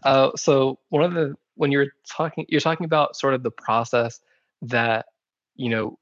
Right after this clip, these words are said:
we go through as Christians to get closer to God and stuff like that.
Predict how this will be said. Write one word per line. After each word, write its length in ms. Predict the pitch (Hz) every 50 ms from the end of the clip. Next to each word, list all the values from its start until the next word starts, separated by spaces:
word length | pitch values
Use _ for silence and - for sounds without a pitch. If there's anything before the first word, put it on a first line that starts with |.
| _
we 340 | - 131 120 113 110 107 - _ _ _ _
go 240 | - 127 123 120 117
through 300 | 120 - 135 120 117 117
as 120 | 110 -
Christians 460 | - - 120 117 - - 117 113 110 -
to 240 | - 123 113 113 - _ _ _ _ _ _ _ _
get 160 | - 120 -
closer 520 | - - 127 120 117 - - 120 113 117 - _
to 120 | - 117
God 380 | 110 107 113 107 107 107 107 110 - _ _ -
and 120 | 131 117
stuff 200 | - - 117 110 -
like 160 | 117 110 _
that. 240 | 107 104 104 110